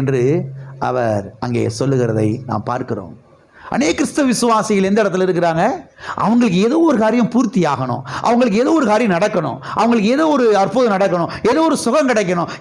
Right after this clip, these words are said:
ஏதோ ஒரு பணம் கிடைக்கணும், ஏதோ ஒரு நல்ல காரியம் நடக்கணும். அதுக்கு நேர மெசேஜுக்கு வந்து ஆண்டவர் ஒரு நல்ல வார்த்தை தந்துட மாட்டாரா? அந்த வார்த்தையை தூக்கிட்டு ஓடிடுறது. கர்த்தருக்கு பாராட்டை கொடுக்கிறது, துதியை கொடுக்கிறது, மகிமையை கொடுக்கிறது, ஸ்தோத்திரத்தை கொடுக்கிறது,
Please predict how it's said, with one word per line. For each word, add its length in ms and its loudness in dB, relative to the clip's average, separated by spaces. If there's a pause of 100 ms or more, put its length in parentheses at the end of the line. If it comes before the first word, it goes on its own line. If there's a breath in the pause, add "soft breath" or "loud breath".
ஏதோ 180 2
ஒரு 80 2 (100)
பணம் 240 2
கிடைக்கணும், 380 0 (200 loud breath)
ஏதோ 180 2
ஒரு 140 2
நல்ல 180 2
காரியம் 220 2
நடக்கணும். 340 0 (200 loud breath)
அதுக்கு 300 0 (180)
நேர 280 2 (100)
மெசேஜுக்கு 520 0
வந்து 160 4 (320 loud breath)
ஆண்டவர் 380 2
ஒரு 100 0
நல்ல 280 2
வார்த்தை 380 0
தந்துட 320 0
மாட்டாரா? 360 2 (1700)
அந்த 180 2
வார்த்தையை 240 4
தூக்கிட்டு 300 4
ஓடிடுறது. 340 0 (720 loud breath)
கர்த்தருக்கு 500 0 (120)
பாராட்டை 400 2
கொடுக்கிறது, 360 0 (100)
துதியை 340 4
கொடுக்கிறது, 400 0
மகிமையை 340 2
கொடுக்கிறது, 360 2 (240 loud breath)
ஸ்தோத்திரத்தை 500 0
கொடுக்கிறது, 360 2